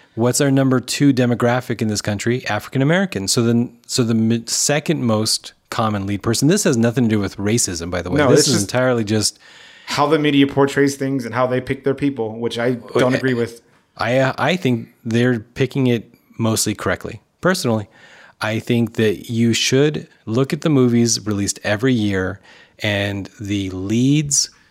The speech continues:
Speaker 1: should match the demographics of the country that you want to sell to.
Speaker 2: Okay, that's fair.
Speaker 1: That's, that's all.
Speaker 2: That's fair.
Speaker 1: Um, but that means that there should be a couple movies every year that has,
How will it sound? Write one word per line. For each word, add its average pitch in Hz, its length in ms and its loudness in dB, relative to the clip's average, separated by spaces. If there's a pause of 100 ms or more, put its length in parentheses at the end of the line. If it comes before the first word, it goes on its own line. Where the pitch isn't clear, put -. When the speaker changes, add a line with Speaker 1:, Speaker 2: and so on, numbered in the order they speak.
(100)
Speaker 1:
should 101 340 -4
match 107 580 -4
the 104 100 -6
demographics 98 1080 -4
of 90 220 -8
the 90 100 -8
country 113 500 0
that 101 100 -4
you 98 200 -6
want 98 300 -6
to - 80 -8
sell 92 360 -2
to. - 220 -8 (460)
Speaker 2:
Okay, 165 160 -2
that's 160 160 2
fair. 90 280 -14 (460)
Speaker 1:
That's, 147 260 0
that's - 300 -2
all. 87 320 -4
Speaker 2:
That's 214 180 2
fair. 104 200 -8 (140)
Speaker 1:
Um, 113 420 0 (140)
but 139 380 0
that 135 200 0
means 165 260 6
that 127 120 2
there 101 160 -2
should 147 340 0
be 107 160 2
a 104 80 -2
couple - 400 -2
movies 104 400 0
every 98 240 -2
year 120 500 0 (380)
that 101 140 -2
has, 110 340 -4